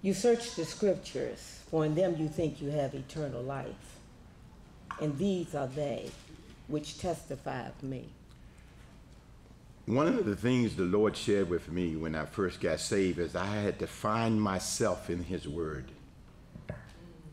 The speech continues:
Speaker 2: Jesus went to the temple at twelve,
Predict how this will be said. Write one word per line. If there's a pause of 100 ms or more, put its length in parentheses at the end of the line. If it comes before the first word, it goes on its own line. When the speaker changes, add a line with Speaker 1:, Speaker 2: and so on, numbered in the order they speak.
(2500)
Speaker 2:
Jesus (2250)
went
to
the
temple
at
twelve,